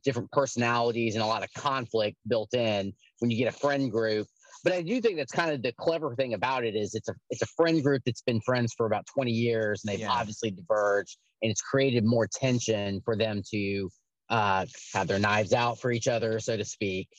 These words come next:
Speaker 2: Yeah.
Speaker 1: Um, how do you, so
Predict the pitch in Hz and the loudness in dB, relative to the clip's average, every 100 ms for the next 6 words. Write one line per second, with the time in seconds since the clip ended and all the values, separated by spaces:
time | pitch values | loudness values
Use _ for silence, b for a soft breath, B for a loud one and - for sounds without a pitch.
0 | B B 120 110 131 127 117 113 107 101 | B B -10 -2 2 4 4 4 2 0
1 | - _ - - - 190 285 320 208 _ | -4 _ -20 -16 2 2 4 0 -4 _
2 | _ - 170 220 202 180 | _ -8 0 2 2 -2